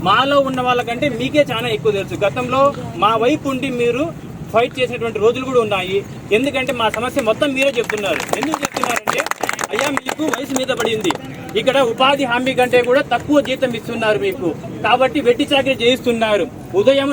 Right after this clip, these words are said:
నాలుగుకి వెళ్తే రాత్రి పది గంటల వరకు పని చేస్తున్నారు, కాబట్టి మీ వాదనని మాకు తెలుసు, మీకు ప్రభుత్వం అండగా ఉంది.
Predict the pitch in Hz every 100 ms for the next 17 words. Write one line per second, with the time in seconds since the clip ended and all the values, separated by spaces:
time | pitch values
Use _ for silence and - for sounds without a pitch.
0 | 254 254 262 262 262 269 262 240 254 254
1 | 226 240 247 247 269 - 247 302 262 247
2 | 226 208 160 - - - 220 226 254 262
3 | 277 208 240 262 269 277 233 214 220 -
4 | 175 - 165 214 285 311 240 269 277 254
5 | 220 269 262 240 233 208